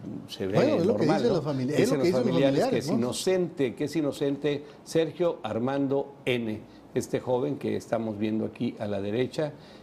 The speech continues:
Speaker 1: que, eh, pues, aparentemente, ¿sí? Eh, privó de su li-, de su vida a Abel Murrieta cuando, pues, estaba en campaña. Y estos jóvenes que están ahí, que son familiares, que son am-, este es un amigo, se ve que es muy amigo de,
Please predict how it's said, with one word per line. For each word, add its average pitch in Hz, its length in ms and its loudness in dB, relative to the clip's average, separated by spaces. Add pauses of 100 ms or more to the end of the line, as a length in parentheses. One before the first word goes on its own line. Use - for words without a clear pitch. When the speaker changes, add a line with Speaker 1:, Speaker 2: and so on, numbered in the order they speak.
(160)
Speaker 1:
que, 120 420 0
eh, 110 480 0
pues, 101 300 -6 (140)
aparentemente, 127 1120 -2
¿sí? 156 340 -4 (360)
Eh, 107 400 0
privó 113 360 0
de 110 260 0
su 117 160 -6
li-, 107 140 -2
de 98 180 -4
su 117 160 -6
vida 117 420 0
a 110 220 -4 (140)
Abel 101 240 -4
Murrieta 107 480 -2
cuando, 92 320 -6
pues, - 180 -18
estaba 110 300 -2
en 110 100 -2
campaña. 127 540 -2 (340)
Y 165 140 2
estos 202 340 -2
jóvenes 160 480 0
que - 80 -8
están 143 240 0
ahí, 127 240 -2
que 127 140 -4
son 127 180 -4
familiares, 113 640 0
que 110 80 -4
son 110 160 0
am-, 117 100 -4
este 160 220 -2
es - 100 -6
un 190 100 0
amigo, 131 400 0 (240)
se 113 140 -2
ve 113 160 -2
que 123 140 -2
es 113 80 -2
muy 117 220 0
amigo 110 380 0
de, 101 220 -2